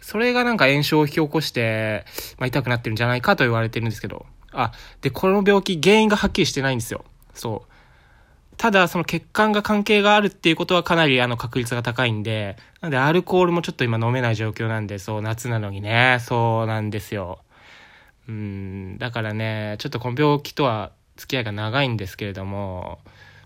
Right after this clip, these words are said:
うん、まあ、もうちょいで僕は今までの経験から時期終わる、時期も終わりに近づいてるんで、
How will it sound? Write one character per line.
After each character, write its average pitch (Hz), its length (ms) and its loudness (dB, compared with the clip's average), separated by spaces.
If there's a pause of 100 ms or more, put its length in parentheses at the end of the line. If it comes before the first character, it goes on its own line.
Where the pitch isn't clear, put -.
(320)
う 127 60 -12
ん、 113 360 -8
ま 190 180 0
あ、 208 40 4
も 262 140 4
う 302 60 4
ち - 80 2
ょ 330 40 8
い 285 60 6
で 160 80 6
僕 143 280 2
は 180 280 6 (480)
今 180 160 2
ま 190 120 6
で 165 100 6
の 120 140 2
経 127 160 0
験 123 180 -2
か 123 100 -2
ら 123 160 2
時 135 140 -4
期 127 100 -2
終 117 100 0
わ 123 220 2
る、 123 80 -12 (720)
時 147 140 -4
期 131 80 -4
も 110 140 -2
終 120 180 2
わ 127 40 0
り 127 60 -2
に 127 100 -6
近 - 500 -6
づ 131 120 2
い 123 80 2
て 117 100 -6
る 107 120 -6
ん 101 100 -6
で、 95 400 -8